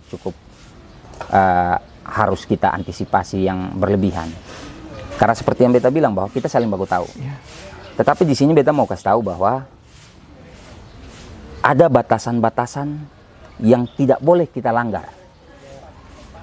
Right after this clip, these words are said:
Speaker 1: Di mana saudara-saudara di pihak sebelah,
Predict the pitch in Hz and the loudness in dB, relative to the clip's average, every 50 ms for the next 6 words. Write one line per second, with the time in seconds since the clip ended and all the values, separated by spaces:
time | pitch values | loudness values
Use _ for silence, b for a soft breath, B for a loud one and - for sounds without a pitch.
0 | - - - - - - - 135 135 107 101 113 113 123 127 131 - - - - | -20 -20 -20 -20 -20 -10 -4 0 2 4 6 6 6 4 4 2 0 -2 -10 -20
1 | - - - - - - - - - 107 101 98 113 120 135 - - 117 120 120 | -20 -20 -20 -20 -20 -20 -20 -4 -2 0 4 4 4 4 4 2 2 2 4 4
2 | 117 117 107 113 110 - 113 117 113 - - 117 104 107 113 113 120 123 131 | 4 2 -2 -4 -4 -4 -4 -4 -4 -4 -6 -4 -2 0 0 0 0 -2 -6